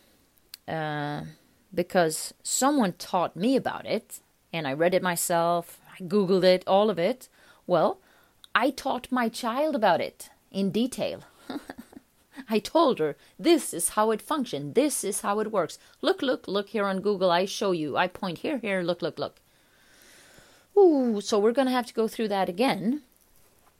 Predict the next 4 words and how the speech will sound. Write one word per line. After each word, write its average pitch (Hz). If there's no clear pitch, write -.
Um, 151
just 277
very 330
annoying. 226